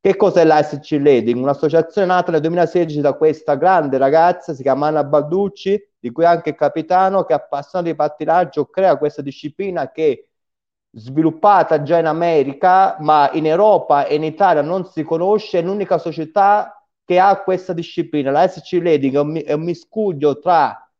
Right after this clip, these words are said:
il pattinaggio e il cheerleading, o-, vuol dire ginnastica acrobatica, quindi è una rivoluzione totale. Ce ne parlerà lei della storia, dell'origine, del loro sviluppo. Loro si allenano ogni domenica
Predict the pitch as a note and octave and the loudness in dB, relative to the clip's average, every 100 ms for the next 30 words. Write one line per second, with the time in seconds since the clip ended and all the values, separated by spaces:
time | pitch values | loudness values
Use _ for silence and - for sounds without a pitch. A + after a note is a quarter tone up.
0 | - D3 - E3+ E3+ G3+ G#3 A3+ G#3+ F3 | -6 -6 -2 -2 -2 -4 0 0 -2 2
1 | A3 G#3+ - F3+ F3 - - G3 F#3+ E3+ | 4 4 2 0 0 -4 -10 -2 2 2
2 | B2 B2+ B2 B2+ D3+ D#3 D#3+ F#3+ D3 E3 | 0 -2 -2 -2 -2 -2 -2 -2 -2 -2
3 | E3+ E3 F#3+ D#3+ D3 C#3 C3 C3+ C3+ A#3 | -4 -4 -6 -4 -2 -2 0 -2 -2 -4
4 | G3 F#3 F#3 F3 F3 F3+ F#3 F#3 A3+ A3 | 0 2 2 0 -2 0 -2 -2 -6 -4
5 | G3+ F#3 F#3+ D3+ C#3 - D#3 D#3 E3+ F3 | -4 0 2 4 0 -2 -4 -2 2 2
6 | F3+ G#3 A#3 A#3 A#3+ A#3+ _ - D#3 E3+ | 4 4 4 4 2 -4 _ 0 2 2
7 | E3+ - A#3 F#3 E3+ F3 F#3 B3 G3 E3+ | 0 0 2 4 2 0 0 -2 -4 -6
8 | E3+ F3 G#3 F#3+ D#3 G3 E3+ - D3 D#3+ | -2 0 0 0 -2 -2 -2 0 0 2
9 | A#3 G#3+ G3+ F#3+ F3+ F3+ F3+ G#3 A3+ G#3 | 2 0 0 -2 0 -2 0 0 0 -2
10 | F#3 G3 G3 D3 B2 - A#2 G2+ | -4 -2 -2 -4 -6 0 0 -2